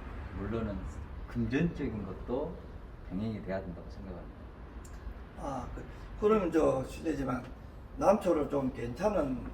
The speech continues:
Speaker 2: 품종을 사서
Speaker 1: 네, 네.
Speaker 2: 인기 있는 걸 사서 안 죽이고 좀 이렇게 일 등급, 이 등급을 만들어 낸-, 낸다면
Speaker 1: 네, 네, 네.
Speaker 2: 그래, 저 사업성,
Speaker 1: 네.
Speaker 2: 소득 좀 만들어진다라고 생각하십니까?
Speaker 1: 그러죠.
Speaker 2: 어,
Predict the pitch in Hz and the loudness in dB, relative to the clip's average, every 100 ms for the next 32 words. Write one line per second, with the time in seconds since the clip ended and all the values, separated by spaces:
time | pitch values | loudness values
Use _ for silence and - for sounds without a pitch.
0 | - 135 139 139 131 - - - 107 - | -6 -4 -2 0 -2 -4 -8 -6 -6 -6
1 | 95 98 82 - - - 135 123 131 123 | -4 -4 -4 -6 -8 -6 -6 -4 -4 -4
2 | 123 - 117 120 180 - - - - - | -8 -8 -6 -6 -6 -8 -12 -10 -10 -10
3 | - - 127 - 202 175 147 127 131 123 | -10 -4 -2 -2 2 2 2 -2 -4 -6
4 | 113 123 120 - 120 135 - 175 160 131 | -6 -6 -8 -8 -6 -6 -4 -4 -4 -2
5 | 139 151 143 123 117 123 151 123 110 131 | -2 -2 -2 -4 -4 -4 -4 -4 -4 -6
6 | 139 127 127 143 135 123 131 117 101 92 | -4 -4 -2 -2 -4 -4 -6 -4 -4 -4
7 | 82 - - - - - - 135 127 120 | -4 -8 -10 -12 -10 -8 -4 -4 -4 -6
8 | 123 123 113 113 - - - - - 143 | -6 -4 -4 -6 -10 -10 -10 -8 0 2
9 | 147 - 156 - - - 190 180 - 160 | 2 2 2 0 -6 -8 -6 -6 -2 0
10 | 180 165 143 123 143 160 165 185 180 147 | 2 2 0 0 0 -2 0 4 4 4
11 | 135 135 135 135 - 147 - 147 - - | 0 -4 -4 -6 -6 -6 -6 -8 -10 -12
12 | - - - - 127 - 175 - - - | -12 -12 -10 -4 -2 -2 -6 -8 -10 -10
13 | - 120 131 123 123 120 113 | -8 -4 -2 -2 -2 -4 -6